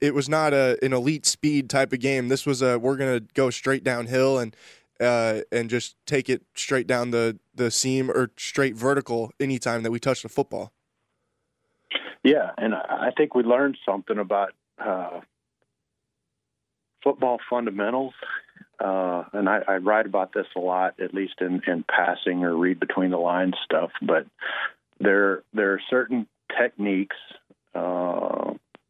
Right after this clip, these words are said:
Speaker 2: leverage being the, the primary term, where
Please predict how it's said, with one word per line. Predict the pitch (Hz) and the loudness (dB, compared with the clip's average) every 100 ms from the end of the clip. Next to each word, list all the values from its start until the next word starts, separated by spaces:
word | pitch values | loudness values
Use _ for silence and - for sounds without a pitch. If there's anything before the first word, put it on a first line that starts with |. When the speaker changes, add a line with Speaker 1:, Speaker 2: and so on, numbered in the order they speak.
| - | -2
Speaker 2:
leverage | 101 92 104 95 90 95 87 - - _ - | 4 4 4 4 2 2 -4 -10 -14 _ -4
being | 98 98 98 85 | 0 2 2 2
the, | 82 82 - | 0 -2 -6
the | - | -4
primary | - 92 98 95 90 80 | 0 2 2 2 2 0
term, | - 90 98 90 92 - - - - - _ | -2 2 2 2 -2 -6 -20 -20 -20 -20 _
where | 95 90 90 87 | 2 2 2 -2